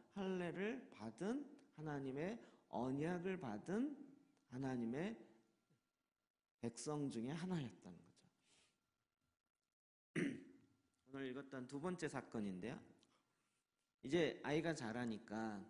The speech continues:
예. 몇 살 차이예요? 열세 살 차이에 형제 터울이 생겼는데 외가 다른. 근데 이제 어른들이 없을 때 어떻게 될까요?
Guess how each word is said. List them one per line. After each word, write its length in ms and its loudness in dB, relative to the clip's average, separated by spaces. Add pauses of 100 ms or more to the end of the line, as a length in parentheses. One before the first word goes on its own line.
(160)
예. 60 -20 (1200)
몇 80 0
살 220 2
차이예요? 560 0 (720)
열세 520 6
살 300 2
차이에 760 -2
형제 580 -2
터울이 320 2
생겼는데 600 -2
외가 280 2
다른. 300 -4 (2000)
근데 180 -2
이제 240 0
어른들이 540 6
없을 380 2
때 60 0
어떻게 240 0
될까요? 540 -4